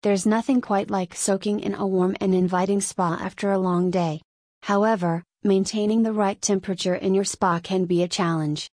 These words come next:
This is where a quality spa heater comes in, and Balboa spa heaters are among the best in the market.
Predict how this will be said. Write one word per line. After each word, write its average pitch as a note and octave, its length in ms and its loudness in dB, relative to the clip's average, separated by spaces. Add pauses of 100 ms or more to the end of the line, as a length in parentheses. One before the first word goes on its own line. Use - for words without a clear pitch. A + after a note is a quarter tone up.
(340)
This G#3+ 280 2
is B3+ 140 -4
where G3+ 160 2
a G3+ 60 2
quality G3 480 0
spa F3+ 320 -2
heater G3 320 0
comes G3 360 0
in, E3+ 320 0 (200)
and G3+ 200 0
Balboa F#3+ 480 0
spa G#3 360 0
heaters F3 480 0
are F#3 160 -2
among F3+ 320 0
the G#3 100 -2
best F3+ 380 -2
in F#3+ 120 0
the G3 60 0
market. E3+ 500 -2